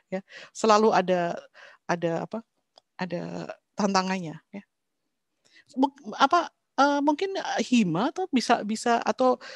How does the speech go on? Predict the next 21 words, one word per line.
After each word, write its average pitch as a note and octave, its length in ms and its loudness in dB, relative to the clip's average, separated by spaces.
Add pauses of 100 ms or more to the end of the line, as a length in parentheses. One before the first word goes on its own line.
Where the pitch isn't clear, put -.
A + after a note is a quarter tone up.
(180)
salah A#3 320 0
satu - 240 -2
U B3 80 0
K - 160 2
M A#3+ 80 0
di A3+ 160 -2
situ A#3+ 240 -4
bisa A3+ 320 0
menginisiasi A3 960 -4
untuk, G3+ 560 -2
eh, G3+ 400 -4 (160)
mengedukasi G#3+ 640 -2 (160)
di G3 120 -4
dalam F#3+ 260 0
sendiri, F#3+ 380 -2
kemudian A3+ 320 -2
setelah A3+ 280 -2
itu C#4 200 -4
baru A#3+ 480 0
digunakan F3+ 640 -6
untuk G3+ 340 -4